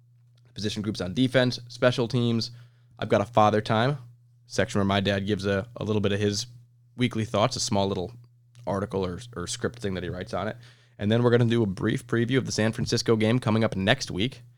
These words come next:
And that's basically it, you know? Um, these podcasts are fluid. I'm gonna try to stick to this structure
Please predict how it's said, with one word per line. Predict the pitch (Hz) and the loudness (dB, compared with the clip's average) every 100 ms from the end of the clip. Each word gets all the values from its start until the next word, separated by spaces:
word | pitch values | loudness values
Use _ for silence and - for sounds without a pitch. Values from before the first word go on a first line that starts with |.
| _ _ _ _ _ _ _ | _ _ _ _ _ _ _
And | 98 104 | -2 0
that's | 104 135 160 - - - - - | 2 2 0 -6 -12 -18 -20 -10
basically | 95 117 151 156 170 139 | -4 -2 -2 -2 2 2
it, | 196 - | 2 -4
you | - 95 | -4 0
know? | 110 156 - | 0 0 -4
Um, | - 92 90 90 - - _ _ _ _ | -2 -2 -2 -6 -12 -20 _ _ _ _
these | 135 135 | -8 0
podcasts | 135 139 143 135 - | 2 4 2 0 -2
are | 117 | -4
fluid. | 104 107 117 | 2 2 2
I'm | 107 | 0
gonna | 127 113 | 2 0
try | - 101 | 4 2
to | 104 | 2
stick | - 110 | 0 -4
to | 110 | -2
this | 104 | -4
structure | - 101 - 101 101 | 0 -2 0 -2 -4